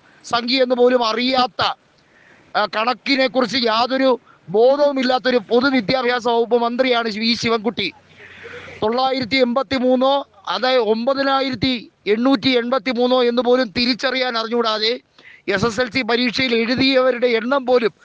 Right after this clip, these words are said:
അക്കം കൂട്ടി വായിക്കാൻ പോലും അറിയാത്ത ഒരു വിദ്യാഭ്യാസ മന്ത്രിയെ നമ്മൾ ഇനിയും താങ്ങണമോ? ഇത്തരത്തിലുള്ള വിഴുപ്പുകളെ ചുമക്കുന്നതിൻ്റെ പ്രായോഗികത എന്താണ് എന്നുള്ള വലിയ ചോദ്യം ബി ആർ എം ഷഫീർ തൻ്റെ Facebook പോസ്റ്റിലൂടെ കുറിച്ചതാണ്.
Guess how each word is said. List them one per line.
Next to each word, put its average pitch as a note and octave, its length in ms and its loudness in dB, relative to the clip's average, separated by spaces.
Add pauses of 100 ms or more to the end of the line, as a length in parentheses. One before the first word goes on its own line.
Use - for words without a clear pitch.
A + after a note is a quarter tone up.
(340)
അക്കം A#3 420 -2 (180)
കൂട്ടി A#3 300 -2
വായിക്കാൻ B3 480 0
പോലും A#3+ 240 4
അറിയാത്ത A#3+ 360 0
ഒരു A3+ 160 2
വിദ്യാഭ്യാസ A#3+ 540 -2
മന്ത്രിയെ A3+ 420 0 (460)
നമ്മൾ A#3 240 -2
ഇനിയും B3+ 320 0 (400)
താങ്ങണമോ? A#3+ 560 0 (300)
ഇത്തരത്തിലുള്ള B3+ 460 0
വിഴുപ്പുകളെ A#3+ 480 0
ചുമക്കുന്നതിൻ്റെ A#3 880 -2 (400)
പ്രായോഗികത C4 680 0
എന്താണ് B3+ 500 0
എന്നുള്ള B3+ 340 0
വലിയ A#3+ 240 0
ചോദ്യം B3 380 0 (320)
ബി G3+ 100 -2
ആർ B3 140 0
എം A#3+ 80 -4
ഷഫീർ B3 340 0
തൻ്റെ A#3 240 -2
Facebook A3+ 360 -2
പോസ്റ്റിലൂടെ A#3+ 460 0
കുറിച്ചതാണ്. A#3 580 -2